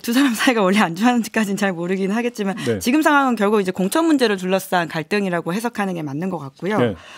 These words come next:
Speaker 1: 이제 특히나 이제 수면 아래에 있는, 근데 그 공천 문제를 둘러싼 갈등이라고 하는 게 단순히 이번 공천이 아니라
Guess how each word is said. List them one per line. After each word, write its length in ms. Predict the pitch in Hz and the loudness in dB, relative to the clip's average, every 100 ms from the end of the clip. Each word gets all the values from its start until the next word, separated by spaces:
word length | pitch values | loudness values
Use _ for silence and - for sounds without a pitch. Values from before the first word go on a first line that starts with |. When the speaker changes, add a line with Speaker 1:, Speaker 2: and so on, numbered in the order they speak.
| - - - | -20 -14 -2
Speaker 1:
이제 260 | 190 180 - - - | 0 0 -4 -20 -6
특히나 260 | - 269 | 2 2
이제 160 | 208 196 | 2 0
수면 440 | - 311 330 320 | 0 0 4 4
아래에 260 | 254 220 190 | 2 2 0
있는, 300 | 180 185 175 - | 2 0 -2 -6
근데 100 | - | -6
그 80 | 196 | -4
공천 400 | 214 202 208 320 | -2 0 2 4
문제를 460 | 311 285 226 208 196 | 4 4 4 0 -2
둘러싼 400 | 196 220 220 190 | -2 -2 -2 -4
갈등이라고 500 | 160 214 208 185 185 | -4 -4 -2 -2 -2
하는 120 | 190 | -4
게 60 | 180 | -6
단순히 420 | - 185 302 262 | -4 -2 0 0
이번 240 | 165 185 | 0 -4
공천이 420 | 180 160 214 214 180 | -4 -6 -2 -2 -2
아니라 480 | 143 156 202 180 | -4 -2 -2 -2